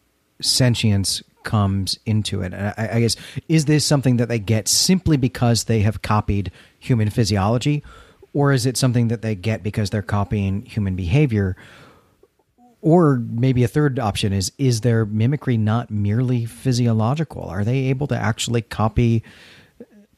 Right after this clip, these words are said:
our souls in, in some way?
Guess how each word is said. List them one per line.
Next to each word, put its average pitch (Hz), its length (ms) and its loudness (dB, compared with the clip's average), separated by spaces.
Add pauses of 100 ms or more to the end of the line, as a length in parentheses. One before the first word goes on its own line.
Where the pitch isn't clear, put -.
(140)
our 113 280 2 (800)
souls 131 460 4
in, 101 380 0
in 98 200 2
some 92 260 2
way? 95 260 -6